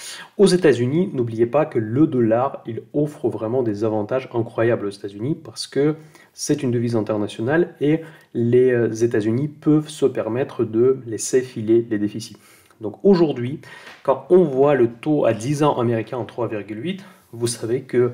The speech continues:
l'inflation, elle est à plus de huit pour cent aux États-Unis actuellement. Cela veut dire quoi ? Cela veut dire que le taux réel,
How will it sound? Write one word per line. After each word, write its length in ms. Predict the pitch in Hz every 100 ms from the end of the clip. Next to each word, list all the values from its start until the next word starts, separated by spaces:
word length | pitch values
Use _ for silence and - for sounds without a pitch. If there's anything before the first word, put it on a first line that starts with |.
| - 135
l'inflation, 680 | 139 120 117 - 151 156 117
elle 80 |
est 20 | 107
à 100 | 104
plus 400 | - - 131 123
de 80 |
huit 360 | 113 104 120 123
pour 160 | 110 -
cent 200 | - 107
aux 40 |
États-Unis 380 | - 101 101 101
actuellement. 400 | 95 - 104 107 _ _ _ _ _ _ _ -
Cela 180 | 143
veut 60 | 131
dire 200 | 139 -
quoi ? 180 | 151 175
Cela 180 | 175 117
veut 60 |
dire 240 | 117 165 -
que 260 | 156 156 - -
le 220 | 123 120
taux 260 | 120 160 143
réel, 640 | 123 110 120 180 190 -